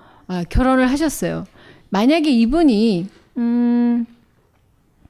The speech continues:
이 알아가는 과정이 <laughs> 없었다면, 그래서 아이가 안 생겼다면 결혼을 했을까요? 하기 어려웠을 거예요. 왜냐하면 이분은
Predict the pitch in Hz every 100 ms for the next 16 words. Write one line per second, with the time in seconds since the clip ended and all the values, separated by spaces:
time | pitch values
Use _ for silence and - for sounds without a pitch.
0 | - _ _ 269 285 - 220 330 381 392
1 | 359 - 226 254 403 302 185 - 254 -
2 | 202 226 202 226 370 - - - - -
3 | 294 311 302 240 - _ - 247 339 415
4 | 285 233 285 277 233 - 180 208 302 370
5 | - - 202 214 208 269 - - 185 165
6 | - - - - - _ _ _ _ _
7 | _ - - 330 220 190 247 269 180 -
8 | 151 160 151 160 - - - - - _
9 | _ _ _ - - _ _ - 208 247
10 | 202 214 302 226 226 - _ 226 240 254
11 | 240 311 196 175